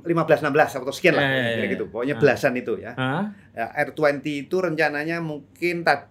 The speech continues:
Speaker 1: eh, sementara ini kalau saya nggak salah sekitar dua, tiga, empat, kira-kira gitu.
Speaker 2: Oh,
Speaker 1: Ya.
Speaker 2: mendahului?
Speaker 1: Mendahului.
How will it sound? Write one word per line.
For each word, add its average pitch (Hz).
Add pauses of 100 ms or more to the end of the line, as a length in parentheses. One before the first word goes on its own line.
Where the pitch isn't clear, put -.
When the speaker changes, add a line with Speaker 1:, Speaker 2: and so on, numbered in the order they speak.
Speaker 1:
eh, 131
sementara 208
ini 131
kalau 127
saya 127
nggak 110
salah 131
sekitar 120
dua, 123
tiga, 120
empat, 101
kira-kira 107
gitu. 87
Speaker 2:
Oh, 156
Speaker 1:
Ya. 175
Speaker 2:
mendahului? 180
Speaker 1:
Mendahului. 151